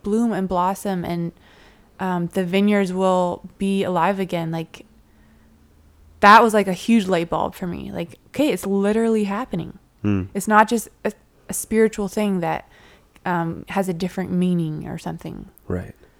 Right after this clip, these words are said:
Speaker 1: Like, it's physical, it's real, and it's happening in our day.
Speaker 2: Yeah.
Speaker 1: Yeah.
Speaker 2: I think about that a little bit with, like, the gospel proclamation, like, "All the earth will hear."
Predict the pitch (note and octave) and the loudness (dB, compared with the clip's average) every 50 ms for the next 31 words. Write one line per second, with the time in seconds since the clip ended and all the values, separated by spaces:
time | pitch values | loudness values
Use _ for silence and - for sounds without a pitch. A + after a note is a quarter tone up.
0 | - - - G3 - G3 F#3 - - - - G3+ G#3+ G#3 B3+ A#3 - - D#3+ D3+ | -20 -10 -10 -4 -4 -4 -4 -4 -12 -6 -2 -2 0 2 0 0 0 0 -4 -4
1 | - - E3+ E3+ F#3 G#3 A3 F#3+ D#3 E3 E3+ E3+ - - - F#3 F#3 G3+ - G3+ | -4 -8 -6 -4 0 0 2 0 0 -2 -4 -6 -8 -10 -6 -4 -4 -4 -2 -2
2 | F3+ E3 D#3+ E3 E3 E3 D#3+ D#3 - E3 F3+ F#3 D#3 - - - _ _ _ _ | -4 -4 -4 -4 -6 -6 -6 -6 -6 -6 -6 -6 -8 -10 -16 -20 _ _ _ _
3 | _ _ _ _ _ - _ _ _ - A2+ G#2 G2+ - - _ _ _ _ _ | _ _ _ _ _ -20 _ _ _ -4 -4 -4 -4 -8 -14 _ _ _ _ _
4 | _ _ _ _ F3 F3 F3+ F3+ F3+ E3+ - _ _ _ _ _ - G#2+ - G#2 | _ _ _ _ -8 -6 -4 -6 -6 -8 -12 _ _ _ _ _ -2 0 0 2
5 | G#2 G#2 G2 - G2+ F#2+ F#2+ - - - - F#2+ F#2+ F#2 F#2 F2+ F#2 F2+ F2 E2 | 2 2 2 2 2 2 2 0 -2 -4 -4 -2 0 0 0 0 0 0 0 -2
6 | - - - - - F#2+ - - - _ - - A1+ C#2+ E2+ D#2+ - - - - | -4 -6 -10 -8 -8 -8 -8 -12 -20 _ -14 -8 -6 -6 -4 -6 -8 -12 -20 -20
7 | - - _ _ _ _ _ _ - F#2 F2+ F#2+ F#2 G2 - - - B1 C#2+ - | -20 -20 _ _ _ _ _ _ -4 0 0 0 0 -2 -4 -6 -6 -6 -6 -8
8 | - - F#2+ F2 - - F2+ F2 F2+ - - - A#2+ G#2 G2 G2+ - _ _ _ | -4 -4 -4 -4 -4 -6 -8 -8 -8 -8 -12 -12 -12 -12 -12 -12 -14 _ _ _
9 | _ _ _ - - G2+ F#2+ F2+ D#2+ - F2+ F2+ D#2+ - - - - - - - | _ _ _ -4 -2 -2 0 0 0 0 0 -2 -4 -6 -12 -20 -20 -16 -10 -8
10 | C#2+ E2+ E2+ - - - B1+ A1+ G#2 - | -6 -6 -6 -6 -8 -8 -8 -8 -10 -12